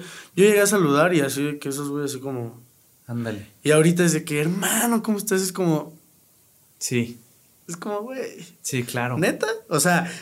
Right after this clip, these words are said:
Speaker 1: sí me ha pasado mucho. O sea, te digo, yo, yo que soy mucho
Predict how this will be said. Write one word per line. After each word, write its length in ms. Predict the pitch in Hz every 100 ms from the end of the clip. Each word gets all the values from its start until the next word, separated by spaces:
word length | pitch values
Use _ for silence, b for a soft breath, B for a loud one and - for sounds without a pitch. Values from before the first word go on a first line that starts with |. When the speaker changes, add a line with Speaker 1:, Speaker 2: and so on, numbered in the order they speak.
| B
Speaker 1:
sí 260 | - 208 202
me 80 |
ha 80 | 180
pasado 260 | 156 147 151
mucho. 360 | 143 143 143 139
O 40 |
sea, 160 | 165 165
te 80 | 196
digo, 140 | 190
yo, 280 | 156 220 208
yo 180 | 226 240
que 80 | 269
soy 180 | 226 226
mucho 400 | 214 214 214